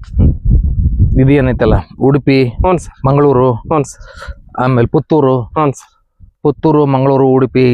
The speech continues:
Speaker 1: ಇಲ್ಲೆಲ್ಲ ಮಾರ್ಕೆಟ್ ಐತಿ.
Speaker 2: ಹ್ಮ್ ಹ್ಮ್.
Speaker 1: ಗೋ-, ಗೋವಾಕ್ ಐತಿ.
Speaker 2: ಹ್ಮ್ ಸರ್.
Speaker 1: ಬೆಳಗಾವ್ ಖರೀದಿದಾರ ಜಾಗ ಸಾಕಷ್ಟು ಅದಾರ. ಬೆಳಗಾವ್ ಪ್ರೊಸೆಸಿಂಗ್ ಯೂನಿಟ್ ಅದಾವು.
Speaker 2: ಹ್ಮ್ ಹ್ಮ್.
Speaker 1: ಪ್ರೊಸೆಸಿಂಗ್ ಯೂನಿಟ್ ಭಾಳ ಅದಾವ್ರಿ.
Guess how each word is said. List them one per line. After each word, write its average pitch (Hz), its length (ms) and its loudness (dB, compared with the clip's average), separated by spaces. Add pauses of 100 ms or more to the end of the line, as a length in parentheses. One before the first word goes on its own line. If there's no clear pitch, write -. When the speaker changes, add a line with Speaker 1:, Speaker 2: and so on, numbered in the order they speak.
Speaker 1:
ಇಲ್ಲೆಲ್ಲ 131 360 2
ಮಾರ್ಕೆಟ್ 117 360 -4
ಐತಿ. 98 240 -8 (160)
Speaker 2:
ಹ್ಮ್ 170 140 -2
ಹ್ಮ್. 143 160 -4
Speaker 1:
ಗೋ-, 127 380 0
ಗೋವಾಕ್ 143 360 -2
ಐತಿ. 107 260 -2 (160)
Speaker 2:
ಹ್ಮ್ 151 180 -2
ಸರ್. - 140 -20 (140)
Speaker 1:
ಬೆಳಗಾವ್ 175 380 0
ಖರೀದಿದಾರ 160 440 0
ಜಾಗ 131 300 -2
ಸಾಕಷ್ಟು 123 400 -4
ಅದಾರ. 104 180 -2 (240)
ಬೆಳಗಾವ್ 143 340 0 (460)
ಪ್ರೊಸೆಸಿಂಗ್ 151 420 -2
ಯೂನಿಟ್ 131 220 -2
ಅದಾವು. 101 240 0 (200)
Speaker 2:
ಹ್ಮ್ 156 140 -8
ಹ್ಮ್. 139 160 -8 (800)
Speaker 1:
ಪ್ರೊಸೆಸಿಂಗ್ 180 360 0
ಯೂನಿಟ್ 165 220 0
ಭಾಳ 135 160 0
ಅದಾವ್ರಿ. 104 260 -4